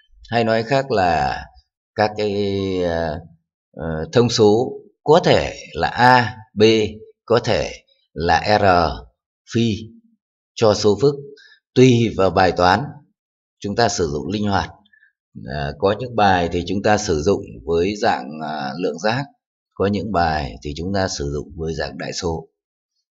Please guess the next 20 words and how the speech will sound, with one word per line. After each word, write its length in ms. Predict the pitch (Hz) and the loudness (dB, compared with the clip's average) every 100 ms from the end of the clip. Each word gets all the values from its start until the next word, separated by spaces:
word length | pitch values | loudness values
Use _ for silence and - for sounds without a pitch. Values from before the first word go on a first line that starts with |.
| - | -2
Và 200 | 101 92 | 2 2
trên 200 | - 131 | 4 2
hai 240 | 123 131 123 | 4 4 4
phương 160 | 127 | 0
diện 240 | 120 120 - - - _ | 0 0 -2 -12 -20 _
chúng 180 | 113 131 | -6 0
ta 140 | 117 | 2
đều 260 | 104 101 90 | 4 4 4
có 180 | - 90 | 2 2
những 200 | 101 98 | 2 -2
cái 100 | 120 | -4
thao 160 | 110 104 | -2 0
tác 240 | 110 113 - - - | 2 0 -2 -14 0
hợp 220 | 107 101 90 | 2 2 2
lý 240 | 98 110 - - _ _ | -2 -2 -8 -20 _ _
của 160 | 82 76 | -4 -2
chính 200 | 82 90 | -4 -4
mình. 180 | 87 - _ _ _ _ _ _ _ - | -6 -10 _ _ _ _ _ _ _ -18
Đấy. 240 | - 58 - - _ _ _ _ | -12 -12 -12 -18 _ _ _ _
Thì 260 | 67 64 | -8 -6